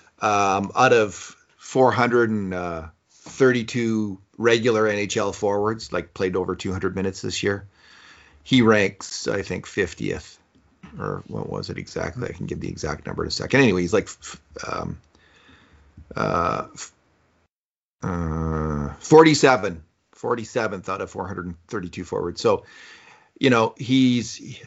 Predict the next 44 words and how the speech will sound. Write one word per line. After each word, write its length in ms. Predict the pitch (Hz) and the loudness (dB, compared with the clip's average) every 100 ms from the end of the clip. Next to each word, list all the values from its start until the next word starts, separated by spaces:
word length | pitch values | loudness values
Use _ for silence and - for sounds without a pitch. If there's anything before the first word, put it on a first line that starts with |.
| - - - - | -18 -16 -16 -6
he's 200 | 160 170 | 2 4
become 260 | 143 139 113 | 4 4 2
a 60 | |
really 340 | 98 113 117 110 | 2 0 2 0
top 400 | 117 104 123 _ - | 2 0 0 _ -12
attacking 720 | 107 104 98 98 92 90 - | -4 -2 -2 -6 -8 -8 -8
winger, 340 | 107 104 98 98 | -4 -2 -2 -4
the 80 | |
top 260 | 98 123 120 | 0 4 4
attacking 640 | 123 113 110 _ - 104 | 2 0 0 _ -10 -6
winger 340 | 101 98 98 92 | -4 -4 -2 -2
on 120 | 92 | -4
the, 340 | 87 85 53 - | -4 -6 -8 -10
the 100 | 92 | -8
Blue 180 | 95 95 | -6 -2
Jackets. 460 | 98 95 98 101 | -2 -2 -4 -6
So 260 | - 95 87 - - - - - | 0 0 -2 -12 -20 -20 -8 -2
that's 220 | 131 - | 0 0
two 180 | 180 185 | 0 4
drafts 320 | 123 - - | 6 4 2
in 80 | 120 | 2
a 40 | |
row. 80 | 120 | 2
And 80 | 113 | 2
it's 60 | |
interesting, 380 | 208 - 269 160 | 0 0 -4 -2
Bruce, 200 | 143 139 | 2 2
when 100 | 147 | 2
you 60 | 127 | 2
look 240 | 135 175 | 2 2
at 100 | 214 | -2
scouts, 640 | - - 92 - - - - _ _ _ _ | -2 0 0 -2 -10 -16 -18 _ _ _ _
the 60 | |
funny 220 | - 180 208 | -4 0 2
thing 220 | 143 127 | 2 4
is 380 | 135 110 101 - _ _ - | 4 2 0 -8 _ _ -2
they 100 | 127 | 4
don't, 340 | 202 - - - _ _ - - | 4 4 -4 -20 _ _ -20 -4
they 120 | 127 | 0
don't 140 | 208 | 2
get 160 | 214 - | 2 4
better 200 | 127 120 | 6 6
with 180 | 107 98 | 4 2
age. 480 | 95 76 - - | 0 0 -8 -16